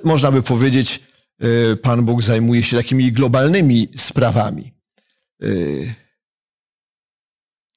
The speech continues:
chociażby interesował się wspomnianym już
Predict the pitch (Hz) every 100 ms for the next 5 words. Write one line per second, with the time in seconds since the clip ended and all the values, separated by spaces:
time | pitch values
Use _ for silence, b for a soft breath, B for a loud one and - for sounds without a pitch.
0 | _ - 123 - 107 110 117 117 110 -
1 | _ _ _ _ _ _ _ _ _ _
2 | _ _ - 127 107 104 - 110 110 113
3 | - 120 123 107 - - 117 117 113 113
4 | 117 117 - - _